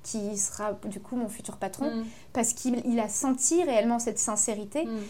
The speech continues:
Speaker 1: et il a senti finalement que, ben, ce voyage, ces voyages, c'était vraiment initiatique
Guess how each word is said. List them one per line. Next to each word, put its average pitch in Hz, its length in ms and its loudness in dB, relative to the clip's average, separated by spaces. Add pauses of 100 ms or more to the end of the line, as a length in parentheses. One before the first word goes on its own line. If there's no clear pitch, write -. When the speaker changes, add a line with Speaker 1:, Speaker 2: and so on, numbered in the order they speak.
(180)
Speaker 1:
et 240 80 6
il 262 160 10
a 262 80 6
senti 311 500 2
finalement 269 640 4 (100)
que, 233 380 2 (340)
ben, 220 180 2
ce 262 200 0
voyage, 247 840 2
ces - 380 4
voyages, 254 400 4
c'était 247 380 -2
vraiment 226 400 0 (100)
initiatique 262 880 0